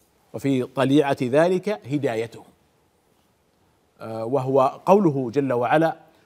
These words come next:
"فاصدع بما تؤمر وأعرض عن المشركين إنا كفيناك المستهزئين"، أي عليك أن تدعوهم للخير وتعرض عن جهلهم.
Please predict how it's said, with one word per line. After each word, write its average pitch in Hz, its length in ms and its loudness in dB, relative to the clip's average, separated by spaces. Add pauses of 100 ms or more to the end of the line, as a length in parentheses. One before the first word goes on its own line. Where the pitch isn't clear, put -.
"فاصدع 165 460 0
بما 139 280 -2
تؤمر 175 480 -2 (100)
وأعرض 151 580 2
عن 151 180 0
المشركين 170 840 -4 (340)
إنا 190 420 0
كفيناك 165 840 -2 (120)
المستهزئين"، 131 640 -2 (440)
أي 202 240 0 (280)
عليك 165 400 0
أن 135 180 -6
تدعوهم 156 560 -4
للخير 151 420 -4 (540)
وتعرض 190 680 0 (300)
عن 160 300 0
جهلهم. 123 420 -4